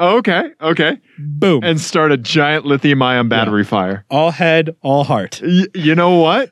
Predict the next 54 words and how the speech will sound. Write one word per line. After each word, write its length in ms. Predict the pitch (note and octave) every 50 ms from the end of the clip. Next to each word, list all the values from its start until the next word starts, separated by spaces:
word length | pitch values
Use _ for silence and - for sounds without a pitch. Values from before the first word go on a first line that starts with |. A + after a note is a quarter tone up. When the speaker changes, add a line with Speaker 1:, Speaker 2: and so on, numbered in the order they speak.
| _
Speaker 1:
Yeah, 380 | - - G#3 A#3 F3+ A3 E3 B2+ A2 - - C#3 B2+
yeah. 320 | - A2 - E3 G3+ D3+ G#2 -
Speaker 2:
Hashtag 400 | - A2 G#2 - - A#2+ A#2+ B2+
branding. 340 | B2+ F#2 E2+ E2 D#2 - - _ -
Speaker 1:
Uh, 400 | E3 E3 E3 E3 D#3+ D#3+ D#3+ C#3 - -
Speaker 2:
Okay. 140 | E3+ A3 E3+
Speaker 1:
it, 40 | - _ _ _ -
<sighs> 840 | F#3 D3 C#3 C3+ C3 B2 A2+ G2+ - - _ - - - - A2 -
if 180 | G#3+ G#3+ F3 - -
anybody 640 | G#3 G#3+ G#3+ G#3+ A3 G3+ E3 D#3 C#3+ C#3 C3+ C#3+ -
out 240 | C3 B2 A#2+ A2+ -
there, 200 | A2+ G#2 G2+ G#2
this 220 | G#2 C#3 C#3 -
is 160 | D3 B2+ A2 -
a 80 | C#3 C3
plea, 440 | - - - - B2 A#2 G#2+ F#2+ F#2+ -
if 160 | - A#2+ - G2+ - _
anybody 520 | - C#3+ D3 D3 D3+ B2+ C3+ B2+ B2 B2 E2+
out 180 | A2+ A2+ A2
there 160 | F#2+ G#2 G#2 G#2
could 160 | - A#2 G2+
somehow 320 | - B2 A#2 A2+ A#2 A2+
facilitate 760 | G#2 - A2+ G#2 - A2+ G#2+ G#2 G2 - - G#2 F#2+ F#2 - - - - - _ _ _ -
Ian 240 | C#3 C#3 C3+ C3+ C3
and 100 | B2 A#2
I 120 | A2 A2
being 220 | G#2 G#2+ G#2+ G#2+ G2+
able 180 | G#2 G2 G2+ F#2+
to 120 | - A2+
drive 420 | G2 G2+ G2+ G2 G2 F#2+ F#2 F#2
a 100 | - -
Morgan 400 | A#2 A2+ G#2+ G#2 G#2 G2 G2 F#2
three-wheeler, 560 | F#2 G2+ G#2 G2 F#2+ F#2 F#2+ F#2+ F#2 F#2 F#2 - _ _ _ _ _
for 180 | - - D3
the 120 | C3 B2 B2
love 500 | A2 A2 A2 A2 A2+ B2 B2+ C3+ B2+ B2+
of 140 | B2 G#2+ -
God, 320 | B2 G#2+ G2+ G2+ F#2+ -
please 320 | - B2+ B2+ B2 B2 B2
get 180 | A2+ - B2+ A#2+
a 60 | A2+
hold 180 | G#2 A2+ A2 G#2+
of 100 | G2+ G2
us, 140 | G#2 G2+ -
team 260 | - - B2 A2+ G#2
clear 220 | G2+ A2+ G#2+ G2+
code 220 | F#2+ A2 G2 F2+ G2
at 80 | G2
gmail 340 | - - F#2+ F2+ F#2 F2+ F2
dot 160 | F#2 F#2 G2+
com. 320 | - - A2+ G#2+ G#2 G2+ G#2 -
Speaker 2:
Absolutely. 640 | D#3+ C#3+ B2+ - - C3+ A#2+ A2+ A2 G#2 A#2 G#2+ F#2+
Speaker 1:
Uh, 300 | A2+ A#2 A#2 A2+ A2 A2
Speaker 2:
Absolutely. 680 | G#2+ G#2+ - - - C3+ B2+ B2 A2+ G#2 G#2 G2